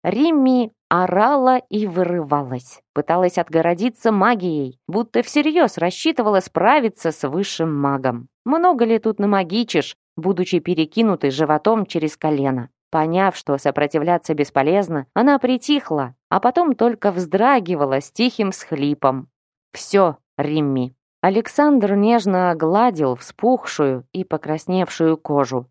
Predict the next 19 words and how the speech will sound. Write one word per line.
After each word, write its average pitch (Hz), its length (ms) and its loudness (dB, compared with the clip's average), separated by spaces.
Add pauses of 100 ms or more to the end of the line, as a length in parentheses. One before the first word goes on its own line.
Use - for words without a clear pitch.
(100)
одёрнул 165 680 2
на 151 200 0
Римме 156 340 -2
юбку 156 560 -6 (160)
и 190 100 0
осторожно 240 580 2
переместил 185 600 -2
девушку 214 540 0
выше, 147 500 -6 (160)
заключая 160 720 0
в 143 60 0
объятия. 127 680 -4 (340)
Мокрое 165 580 2
лицо 170 380 0
немедленно 165 640 0
уткнулось 196 640 0
в 151 80 -4
его 156 300 0
шею. 127 440 -6